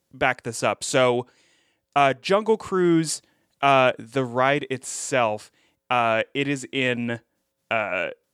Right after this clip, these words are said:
different parts of, uh, you know, uh, Disney parks,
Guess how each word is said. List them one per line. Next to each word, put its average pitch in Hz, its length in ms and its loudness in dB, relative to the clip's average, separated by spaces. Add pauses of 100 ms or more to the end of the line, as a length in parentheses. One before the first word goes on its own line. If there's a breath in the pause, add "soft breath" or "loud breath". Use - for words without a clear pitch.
(200)
different 147 320 -2
parts 120 400 -2
of, 127 560 -2
uh, 120 380 0 (380)
you 139 200 -4
know, 104 340 -2
uh, 110 240 0
Disney 117 320 -4
parks, 110 400 -4